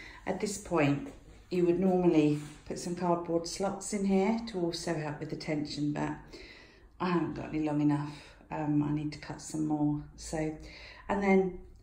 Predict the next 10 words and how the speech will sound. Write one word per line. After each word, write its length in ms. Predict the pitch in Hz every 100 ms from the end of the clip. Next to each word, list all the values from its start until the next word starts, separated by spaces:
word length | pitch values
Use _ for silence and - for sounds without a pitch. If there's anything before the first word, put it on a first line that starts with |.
| -
as 180 | 208 220
you're 80 | 208
winding 580 | 190 220 220 180 156 156
it, 140 | -
you 120 | 190
can 140 | 196 196
just 220 | 202 -
push 220 | 214 -
your 100 | 185
loom 540 | 190 202 151 151 151